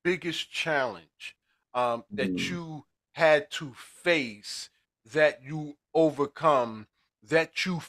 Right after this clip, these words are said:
Speaker 1: feel would be beneficial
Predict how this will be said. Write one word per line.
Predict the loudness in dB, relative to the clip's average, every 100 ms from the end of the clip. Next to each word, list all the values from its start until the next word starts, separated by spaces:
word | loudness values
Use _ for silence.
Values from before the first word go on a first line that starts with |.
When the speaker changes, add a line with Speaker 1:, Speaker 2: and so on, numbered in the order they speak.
| _
Speaker 1:
feel | -6 0 2 2 -2 -8 _ _ _ _ _ _ _ -4
would | 0 0 0
be | -10
beneficial | 0 6 6 6 4 4 4 2 -4 -6 -10